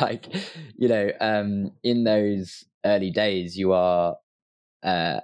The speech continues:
you know, you, I left my job. I quit my job. I had no real, um, idea if it was gonna actually work. I set about cooking these recipes in my flat. Um, yeah, loads of friends were like, "What are you doing? You know, um, like,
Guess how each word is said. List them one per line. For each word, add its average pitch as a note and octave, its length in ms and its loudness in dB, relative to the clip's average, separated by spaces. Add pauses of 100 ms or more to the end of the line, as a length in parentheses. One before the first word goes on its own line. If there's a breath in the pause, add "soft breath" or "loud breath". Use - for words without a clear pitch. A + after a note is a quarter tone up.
you A#2 80 2
know, G2 80 0
you, G2+ 240 2
I A2 140 0
left A2 220 -4
my F2 120 0
job. E2+ 340 0 (280)
I F#2 80 -2
quit - 200 0
my E2+ 120 -2
job. E2+ 240 0
I E2 60 -2
had F2 120 -2
no F#2+ 200 2
real, E2+ 500 2 (100)
um, D#2+ 560 -2 (120)
idea E2+ 440 0
if - 120 -6
it E2 40 2
was D#2+ 140 -2
gonna E2 220 0
actually D#2+ 340 -2
work. D#2+ 360 2 (300)
I E2 500 0 (440)
set - 240 -4
about E2+ 380 -4
cooking F#2 280 -2
these E2+ 180 2
recipes F2 380 -2
in E2+ 60 -4
my E2 120 0
flat. E2+ 460 -4 (280)
Um, E2 460 -2 (680)
yeah, G2+ 160 2
loads A#2+ 200 2
of F2+ 80 -10
friends G2 260 0
were F2+ 60 0
like, E2+ 180 2
"What - 260 -14
are - 40 -12
you - 140 -16
doing? F#2 340 2
You F2 80 0
know, F2 200 0 (180)
um, E2+ 640 0
like, - 180 0